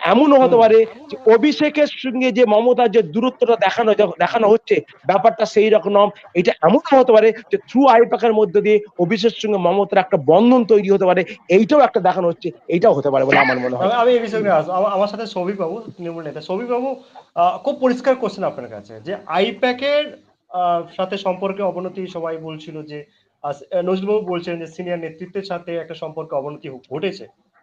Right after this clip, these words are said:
Speaker 2: সেটা, আহ, লক্ষণীয় বিষয় ছিল। কিন্তু আইপ্যাকের উপরে, আহ, ভ-, আহ, পুনরায় কি তৃণমূল কংগ্রেস ভরসা আনছে, বা তৃণমূল কংগ্রেস কি উন্নয়নের নিরিখে ব-, দিকে গুরুত্ব না দিয়ে আইপ্যাকের দিকে বেশি গুরুত্ব দিচ্ছে?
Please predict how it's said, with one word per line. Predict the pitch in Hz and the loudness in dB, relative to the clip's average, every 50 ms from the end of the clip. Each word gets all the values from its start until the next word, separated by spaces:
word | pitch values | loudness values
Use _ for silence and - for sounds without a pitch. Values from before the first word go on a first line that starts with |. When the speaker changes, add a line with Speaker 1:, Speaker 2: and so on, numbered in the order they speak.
| _ _ - | _ _ -12
Speaker 2:
সেটা, | 170 175 202 196 185 180 | -6 -4 0 0 2 0
আহ, | 165 - - 170 156 160 | 0 0 -2 -2 -2 -2
লক্ষণীয় | 170 175 170 175 208 208 202 | -2 -4 -4 -6 -6 -6 -6
বিষয় | 190 202 220 202 | -6 -8 -10 -10
ছিল। | - - 202 131 | -10 -12 -14 -16
কিন্তু | 127 - 233 247 247 285 262 165 - _ _ _ _ _ _ _ | -16 -16 -16 -14 -12 -12 -12 -14 -16 _ _ _ _ _ _ _
আইপ্যাকের | 156 165 196 226 254 254 254 269 262 262 262 277 269 | -4 -2 0 0 0 0 0 0 0 0 -4 -8 -8
উপরে, | 269 254 254 277 277 277 285 285 294 294 285 - - | -8 -6 -2 0 0 2 2 0 0 -2 -2 -4 -6
আহ, | - - - - 170 | -12 -16 -14 -12 -12
ভ-, | 151 143 160 185 208 - - | -8 -4 -2 -2 -2 -2 -2
আহ, | 175 160 160 - - - | -2 -4 -4 -4 -6 -8
পুনরায় | - - 190 202 226 247 254 262 | -8 -8 -8 -6 -4 -2 -2 -4
কি | 254 254 254 | -4 -8 -12
তৃণমূল | 254 247 247 247 247 | -10 -10 -10 -8 -8
কংগ্রেস | 254 247 247 247 226 208 | -6 -6 -6 -8 -10 -8
ভরসা | 190 196 208 202 196 240 233 | -6 -6 -6 -6 -4 -6 -6
আনছে, | 175 226 220 220 208 208 - 240 180 127 - _ _ _ _ _ | -4 -4 -6 -6 -8 -10 -10 -10 -10 -10 -12 _ _ _ _ _
বা | _ 170 180 185 185 175 - - - _ _ _ - | _ 0 2 2 2 0 -2 -4 -10 _ _ _ -8
তৃণমূল | 196 208 214 226 226 | -6 -6 -6 -6 -6
কংগ্রেস | 208 233 226 240 247 240 - - | -6 -6 -4 -4 -4 -6 -8 -10
কি | 254 262 | -12 -12
উন্নয়নের | 214 220 214 226 233 240 240 247 247 247 254 254 | -10 -10 -10 -10 -4 0 0 0 2 2 0 -2
নিরিখে | 247 247 254 247 247 269 262 | -2 -4 -8 -6 -6 -6 -6
ব-, | 208 214 226 - - - 185 170 | -6 -8 -12 -14 -14 -16 -16 -16
দিকে | 220 196 240 247 | -14 -10 -10 -10
গুরুত্ব | 202 214 240 247 - - 254 | -8 -10 -10 -10 -8 -6 -6
না | 226 202 202 214 | -4 -4 -4 -4
দিয়ে | 226 208 240 247 254 | -4 -6 -4 -4 -4
আইপ্যাকের | - 165 175 220 226 214 262 254 269 262 262 | -2 -2 -2 -2 -2 -2 -4 -4 -4 -4 -6
দিকে | 262 254 | -8 -12
বেশি | 247 247 247 | -12 -12 -12
গুরুত্ব | 247 254 254 - 262 | -14 -14 -14 -14 -14
দিচ্ছে? | 247 247 - - 180 123 | -14 -16 -16 -16 -18 -18